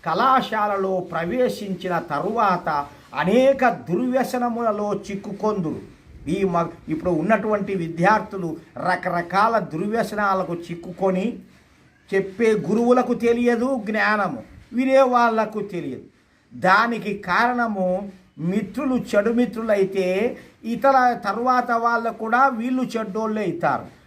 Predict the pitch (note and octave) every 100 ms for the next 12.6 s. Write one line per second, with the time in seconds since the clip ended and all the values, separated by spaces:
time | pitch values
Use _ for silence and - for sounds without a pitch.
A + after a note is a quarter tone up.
0 | - F#3+ G3 A3+ A3 G#3+ G#3 G3 F#3 A3
1 | B3 A#3 G3+ F#3 G3 G3+ B3 G#3+ G3+ G3+
2 | F#3+ F#3 F#3 F#3 - E3+ - F3+ - D#3+
3 | - G2+ - - - A#2 D3+ F#3 F#3+ F#3
4 | F#3+ F#3+ F#3 F3 G#3 - - _ - G#3
5 | G3+ G#3 G3+ G3 G3 B3 G#3+ G#3+ G3+ E3+
6 | C3 G#2+ - - E3 F3+ G#3 G#3+ A3 -
7 | E3+ - A3 A3+ A3 G#3+ G#3+ G#3 F#3+ F3
8 | F#3+ G3 F#3+ G3 G3+ G3+ D#3+ - - C4+
9 | A#3+ - G3+ D#3 A#2+ - - - C#3+ D#3
10 | A#3 B3+ A#3+ A#3 A3+ A3 G#3+ G3+ F#3 E3+
11 | F3 - A3 G#3 F3 D#3+ - A3 A#3+ A#3
12 | A3 G#3+ F#3 E3+ D3+ D#3